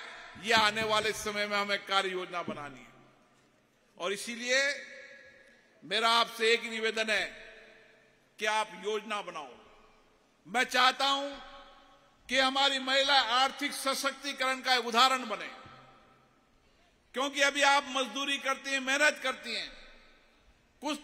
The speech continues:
थोड़ी पढ़ने लिखने का काम करने लग जाए, बिना पढ़े लिखे भी ऐसे हाथ की कला आप में है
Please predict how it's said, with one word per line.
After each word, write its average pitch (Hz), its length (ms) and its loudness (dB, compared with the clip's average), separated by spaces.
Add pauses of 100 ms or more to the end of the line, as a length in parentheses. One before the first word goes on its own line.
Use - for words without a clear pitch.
थोड़ी 285 300 2
पढ़ने 262 520 -2
लिखने 269 480 -6
का 262 300 -2
काम 247 360 -2
करने 247 320 -6
लग 247 120 -6
जाए, 254 200 2
बिना 240 320 0
पढ़े 254 280 0
लिखे 247 360 0
भी 254 540 0 (720)
ऐसे 247 380 2
हाथ 240 300 4
की 262 240 -10
कला 262 420 0
आप 294 380 6
में 254 160 2
है 240 400 0